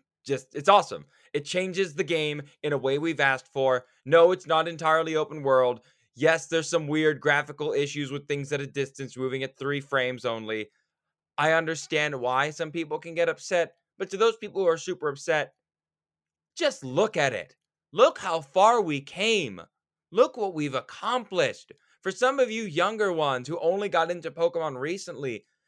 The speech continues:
look, I was there when it was just on a Game Boy in the dark. I was playing Pokemon in the car as street lights were going by and lighting up as I walked through Mount Moon. Like, this is, like,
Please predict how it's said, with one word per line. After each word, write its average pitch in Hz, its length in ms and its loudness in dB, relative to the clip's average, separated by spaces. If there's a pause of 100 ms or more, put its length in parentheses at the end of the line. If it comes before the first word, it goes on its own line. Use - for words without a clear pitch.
(140)
look, 170 160 4
I 190 180 6
was 214 280 -2
there 196 380 2
when 147 180 -2
it 147 40 -2
was 143 140 -4
just 185 280 -6
on 156 120 2
a 127 60 -2
Game 170 360 -6
Boy 165 240 4
in 131 100 -4
the 120 100 -6 (100)
dark. 143 440 4 (360)
I 190 100 6
was 247 220 4
playing 190 420 -2
Pokemon 165 460 0
in 151 80 -4
the 139 80 -4
car 180 500 2 (180)
as 139 220 -4
street 196 420 -4
lights 143 300 0
were 147 80 -4
going 135 320 0
by 120 200 -2
and 123 120 -4
lighting 147 380 -2
up 143 160 -4
as 123 60 -6
I 135 80 0
walked 143 420 0
through 156 80 -6
Mount 143 260 0
Moon. 127 400 -2 (520)
Like, 131 180 -12
this 220 260 0
is, 185 300 -8
like, 147 400 -2